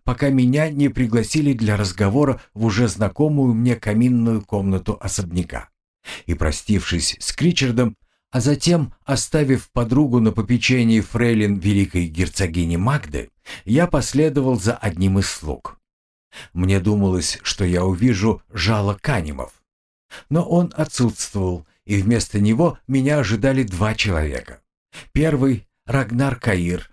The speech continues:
уверенный в себе румяный, подтянутый мужчина и профессиональный воин,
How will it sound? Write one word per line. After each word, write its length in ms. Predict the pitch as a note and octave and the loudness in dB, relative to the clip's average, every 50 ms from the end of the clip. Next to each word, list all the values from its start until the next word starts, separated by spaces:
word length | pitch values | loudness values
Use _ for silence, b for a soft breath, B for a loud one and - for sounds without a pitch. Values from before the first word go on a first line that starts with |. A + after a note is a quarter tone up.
| _ _ | _ _
уверенный 540 | - A#2+ G#2 F#2+ G#2 G2+ F#2+ F#2+ F#2+ G2 F#2+ | -2 0 2 2 2 2 2 2 2 0 0
в 80 | - - | 0 0
себе 320 | - G2 E2+ F2 G#2 G#2+ | -2 -2 0 0 0 0
румяный, 520 | F#2 F#2 F2+ F2+ F#2+ G#2+ A#2+ A2+ G#2 G#2 | 0 0 0 0 0 0 0 0 -2 -2
подтянутый 760 | F#2 - - F#2+ F#2 - _ A2+ G#2+ F#2+ F2+ E2+ D#2+ - F#2+ F2 | -2 -2 -2 -4 -4 -4 _ -2 -2 0 -2 -4 -4 -4 -2 0
мужчина 580 | F#2 G2+ G2 - - - G3 F#3+ F3 D#3 B B B B | 0 0 0 2 2 2 2 2 2 0 B B B B
и 80 | - E3+ | -2 -2
профессиональный 1080 | E3+ - D3 C#3+ A#2 A2 C#3+ G2 - - C3+ C3 C3 C3 C#3 C#3+ C#3 C#3 C3+ C#3 C3+ | 0 2 0 0 0 0 -2 -2 0 0 0 0 2 2 2 2 2 2 2 2 2
воин, 440 | A#2+ F2+ F2 E2+ D2+ C#2 B1 - _ | 2 0 -2 -4 -4 -4 -8 -14 _